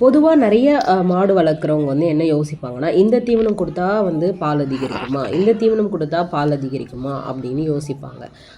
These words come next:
அதனால தான் வந்து, அஹ், தீவனங்கள் வந்து என்ன மாதிரியான தீவனம்லாம் கொடுக்கலாம் அப்படின்னு பார்த்துட்டு இருப்பாங்க. அப்போ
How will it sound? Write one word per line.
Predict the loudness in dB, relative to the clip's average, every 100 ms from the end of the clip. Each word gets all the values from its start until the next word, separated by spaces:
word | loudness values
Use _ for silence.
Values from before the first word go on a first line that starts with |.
| -8
அதனால | 0 2 4 4
தான் | 4 2
வந்து, | 2 2
அஹ், | 0 2 2 2 0 -2
தீவனங்கள் | 0 2 2 0 -2
வந்து | 0 0
என்ன | 2 2
மாதிரியான | 2 -2 -2 -2 -2 -2
தீவனம்லாம் | -2 -2 -2 -2 -2
கொடுக்கலாம் | -4 -8 -8 -6 -4 -6 -6
அப்படின்னு | -8 -6 0 2 2 0
பார்த்துட்டு | -4 -4 -6 -8
இருப்பாங்க. | -16 -16 -14 -16 -18 _ _ _ -20 _ _ -20 -14 -12 -12 -20 _
அப்போ | -6 2 4 4